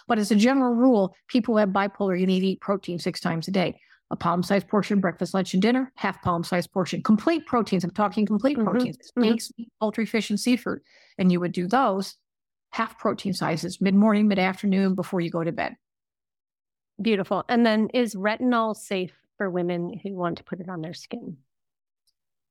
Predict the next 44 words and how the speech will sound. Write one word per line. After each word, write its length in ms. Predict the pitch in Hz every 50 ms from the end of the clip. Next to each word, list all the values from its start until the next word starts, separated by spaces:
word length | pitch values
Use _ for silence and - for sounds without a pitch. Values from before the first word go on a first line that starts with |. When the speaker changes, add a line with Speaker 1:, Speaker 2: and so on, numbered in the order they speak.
| _ _ _ _ _ _ _ _ _ _ _ _ - - -
Speaker 1:
Not 320 | 208 196 196 196 - -
necessarily. 920 | 226 190 - - - - - - - - - - - - - - 202 - _ - -
Speaker 2:
Okay. 200 | 285 - - 247
Speaker 1:
It 100 | 247 254
will 220 | 233 226 220 208 - -
absorb. 440 | 202 190 202 190 - - 202 - _ _ - - 277 208
It 100 | - 226 233
will 180 | 247 240 233 233
absorb 420 | 226 208 202 202 220 220 202 190 -
through 160 | 220 196 175
the 100 | 190 170
skin. 380 | - - - 190 - - - _ _ _ _ _
So 420 | - - 202 190 185 180 170 - _ - -
retinol, 640 | 190 220 277 320 - 226 208 208 208 196 190 190
you 80 | 185 196
have 120 | 202 196
to 60 | - 208
be 120 | 220 214
careful 340 | - - 226 214 - - 170
because 380 | 185 175 170 - 180 160 151
that 260 | - 180 175 - - 214
you 120 | 185 185
can 140 | - 190 190
overdose 480 | 185 180 180 180 170 170 165 156 -
on 140 | 160 156 160
that 220 | 156 147 - - -
and 140 | - 185 175
it 140 | 175 226 262
be, 160 | 269 208 - -
you 140 | 196 185
can 120 | - 190 185
become 300 | 180 - - 165 156 147
toxic. 460 | - - 196 - - - - - - -
I 120 | 139 170
mean, 260 | 180 175 160 156 156
you 80 | 160 170
know, 240 | 165 143 156 156 - -
it, 200 | - 196 - -
it 180 | 208 185 - -
can, 240 | - 190 180 - - - -
it 120 | - 190
can 120 | - 170 160
be 140 | 165 156
very 340 | 147 160 156 151 151 147 143